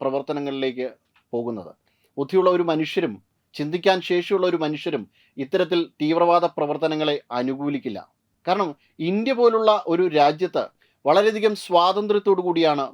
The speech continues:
മനുഷ്യർ ജീവിക്കുന്നത്. ഇവിടെ ഏതെങ്കിലുമൊക്കെ ഒരു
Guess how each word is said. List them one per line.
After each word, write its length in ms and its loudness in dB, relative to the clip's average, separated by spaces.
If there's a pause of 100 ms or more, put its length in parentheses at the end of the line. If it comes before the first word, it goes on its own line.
(100)
മനുഷ്യർ 340 -6 (100)
ജീവിക്കുന്നത്. 460 -12 (400)
ഇവിടെ 240 4 (440)
ഏതെങ്കിലുമൊക്കെ 640 4 (200)
ഒരു 100 2